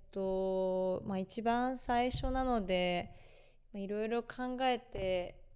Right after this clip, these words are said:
まあ、いろいろ友達とか呼びたいなと思ったんですけれども、今回は一人で、えー、なぜなら、今実は上海に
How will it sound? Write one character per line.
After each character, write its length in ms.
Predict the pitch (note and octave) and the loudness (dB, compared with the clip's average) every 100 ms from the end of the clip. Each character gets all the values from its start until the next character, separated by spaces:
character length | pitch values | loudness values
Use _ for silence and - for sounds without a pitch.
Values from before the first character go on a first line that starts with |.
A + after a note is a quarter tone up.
| - - | -20 -12
ま 360 | G#3+ G3+ F#3 F#3 | -8 -6 -8 -10
あ、 60 | - - _ - | -14 -20 _ -10
い 120 | G#3 | -4
ろ 160 | A3 | -2
い 40 | A3 | -2
ろ 100 | G#3+ | -4
友 260 | G#3 G#3 | -4 -4
達 240 | A3 A3+ - | -2 -4 -2
と 120 | A#3+ | -2
か 140 | A3+ | -2
呼 180 | G3 F#3 | -2 -2
び 100 | F#3 | -4
た 180 | F#3 A#3 | -4 -2
い 60 | G3+ | -2
な 160 | F#3 | -6
と 140 | - F3+ | -6 -6
思 220 | F#3 G3+ | -4 -6
っ 40 | - | -2
た 120 | G3+ | 0
ん 100 | F#3 | 2
で 80 | F3 | 0
す 160 | - - | -2 -2
け 140 | F#3 | -2
れ 80 | F3 | -2
ど 120 | E3+ | -4
も、 380 | F3 F#3+ G3+ - - - - - - | -2 -2 -2 -4 -16 -20 -20 -20 -8
今 260 | G#3+ G3+ | -4 -4
回 260 | G3+ F3 E3+ | -4 -4 -4
は 340 | F3+ F3+ F3 - - | -4 -4 -4 -6 -4
一 260 | - - G#3 | -2 0 0
人 200 | F#3 D#3+ | -2 -2
で、 360 | F3+ F3+ - - - - - - F#3+ | 0 0 -4 -16 -18 -18 -20 -14 -10
え 640 | F#3 F3 F3 E3+ F3 - | -8 -6 -8 -8 -10 -10
ー、 60 | - | -2
な 100 | A#3+ | -2
ぜ 140 | A3 | 0
な 160 | G3 F3+ | -2 0
ら、 380 | F#3+ G3+ G3 - - - | 2 4 2 -2 -14 -6
今 300 | A3+ F#3+ F3 | -4 -2 -4
実 300 | F3+ - A#3+ | -6 -4 0
は 180 | A3+ A#3 | 0 0
上 260 | C#4+ C#4+ | 0 0
海 240 | D4+ A3 F#3 | 0 -2 -4
に 200 | - | -8